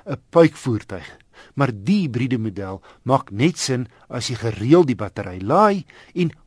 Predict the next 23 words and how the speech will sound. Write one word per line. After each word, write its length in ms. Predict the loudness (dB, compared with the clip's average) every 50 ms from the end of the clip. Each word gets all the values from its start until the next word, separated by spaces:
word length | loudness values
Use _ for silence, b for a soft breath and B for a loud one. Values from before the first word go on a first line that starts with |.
| _ _
kort 280 | 4 4 4 4 2
afstande 480 | -2 -2 -2 -2 -2 -2 -2 -2 -2 -4
aflê. 440 | -4 -6 -8 -8 -10 -12 -12 -12 -14 _ _ _ _ _ _ _ _ B B B B B B
En 180 | 0 2 2 4
by 80 | 4 2
die 120 | 2 0
werk 340 | 2 2 2 2 2 0 -4
en 120 | -6 -4
parkeerareas 920 | -4 -6 -10 _ 2 2 2 2 2 -4 -4 -4 -4 -2 -4 -4 -4 -4
'n 220 | -4 -4 -2 -2 -2
laaipunt 520 | 2 2 2 2 2 _ -4 -6 -4 -6
het, 280 | -8 -10 -10 _ -20 b b b b b b
iets 240 | b -6 -6 -4 -2
wat 180 | -4 -4 -2 -4
nog 180 | -10 -8 -2
glad 240 | 0 0 0 0 0
nie 100 | -2 -2
in 100 | -2 0
ons 320 | 0 2 2 2 2 0
land 240 | -6 -8 -8 -8 0
algemeen 520 | 4 4 4 4 2 -4 -4 -4 -2 -4 -6
is 180 | -8 -12 -16
nie. 180 | -16 -20 -20